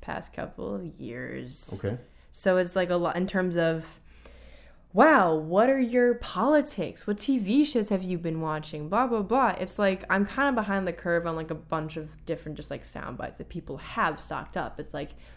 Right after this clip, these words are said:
Speaker 1: this is, this is Ted. Ted watches this. Ted reads this.
Speaker 2: Sure.
Speaker 1: Ted has these beliefs. Like,
Speaker 2: Sure.
Speaker 1: you just, it's like your profile, if you will, on things that you can interact with, with yourself, that you can give to other people.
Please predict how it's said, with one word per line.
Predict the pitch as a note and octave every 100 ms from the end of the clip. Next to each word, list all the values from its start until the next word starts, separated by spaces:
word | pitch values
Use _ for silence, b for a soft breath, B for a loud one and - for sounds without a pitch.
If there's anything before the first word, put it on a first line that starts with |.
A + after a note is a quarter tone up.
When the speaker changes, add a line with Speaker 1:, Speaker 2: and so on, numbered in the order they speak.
| b -
Speaker 1:
this | D#3 D3+
is, | E3+ E3+ - -
this | E3 D3+ E3
is | D#3 D#3 -
Ted. | - - G3+ D#3+ B2+ - -
Ted | - C#3
watches | D3 C3+ - D#3+
this. | G#3 D#3 -
Ted | C3+ C#3
reads | C#3+ -
this. | G#3 C3
Speaker 2:
Sure. | - G2
Speaker 1:
Ted |
has | D#3+ D#3+
these | D#3
beliefs. | D#3 E3+ C4 A3 -
Like, | F3
Speaker 2:
Sure. | F#2+ F#2+ B
Speaker 1:
you | A3+
just, | A#3+ C4+ C4+
it's | C4
like | G#3+ -
your | G#3+
profile, | - - F4 F4 F4 F2 G2
if | D#3+
you | E3+
will, | D#3+ D#3 D3+ -
on | D#3+ D#3+ E3
things | F#3 F#3+
that | F#3+
you | F#3+
can | G3 G3
interact | F#3+ F#3 F3 F#3+ -
with, | F3+ -
with | -
yourself, | G3+ G3+ F3 D3 -
that | D#3+
you | E3
can | G3
give | F3 D#3 D3+
to |
other | D3 D#3
people. | D#3 - A3 E3+